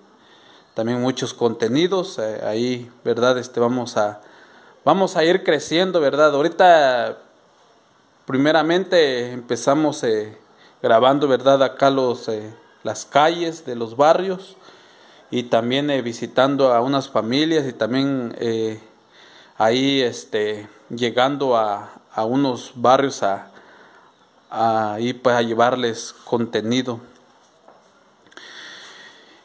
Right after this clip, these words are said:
Y ahora pues ya se nos hizo posible ahora este, este medio de transporte, eh,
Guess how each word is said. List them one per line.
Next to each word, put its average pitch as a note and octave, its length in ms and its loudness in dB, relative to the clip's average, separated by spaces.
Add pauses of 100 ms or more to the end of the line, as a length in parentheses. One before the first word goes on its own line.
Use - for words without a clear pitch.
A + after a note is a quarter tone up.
(100)
Y C#3 180 2
ahora F3 440 6
pues C3+ 140 -4
ya C#3+ 160 4
se D3+ 160 -4
nos C3 320 -4
hizo C#3+ 240 0
posible C#3 500 -2
ahora C3 360 4
este, A#2+ 640 -4 (1040)
este B2+ 280 -2
medio B2+ 280 2
de A#2+ 60 -4
transporte, D3 840 -2 (480)
eh, G#2 260 -8